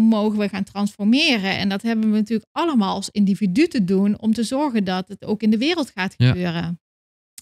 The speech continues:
Speaker 1: Het gaat natuurlijk niet andersom. De echte transformatie gaat van binnenuit. Dus als we het als individu doen, dragen we daarin bij aan dat het ook in de wereld die shift kan krijgen.
Speaker 2: Precies.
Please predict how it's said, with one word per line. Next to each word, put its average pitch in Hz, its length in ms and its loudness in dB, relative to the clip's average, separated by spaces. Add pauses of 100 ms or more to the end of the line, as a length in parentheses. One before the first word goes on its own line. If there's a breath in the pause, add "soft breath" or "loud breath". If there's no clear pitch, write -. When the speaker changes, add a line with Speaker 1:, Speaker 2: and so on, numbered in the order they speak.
Speaker 1:
Het - 120 -8
gaat 269 220 0
natuurlijk 247 320 2
niet 226 80 0
andersom. 190 600 0
De 175 60 -8
echte - 240 -10
transformatie 208 680 -6
gaat 208 220 -10
van 202 100 -4
binnenuit. 196 680 -4 (600)
Dus 226 200 0
als 226 180 0
we 208 40 2
het 214 100 0
als 214 140 -2
individu 214 600 2
doen, 214 260 4
dragen 214 360 2
we 202 80 0
daarin 220 640 0
bij 214 420 0
aan 185 360 -2 (460)
dat 196 260 -4
het 214 160 -6
ook 214 180 -4
in 226 160 4
de 233 80 4
wereld 294 360 4
die 254 80 2
shift 208 280 0
kan 190 200 0
krijgen. 180 360 0
Speaker 2:
Precies. 113 300 0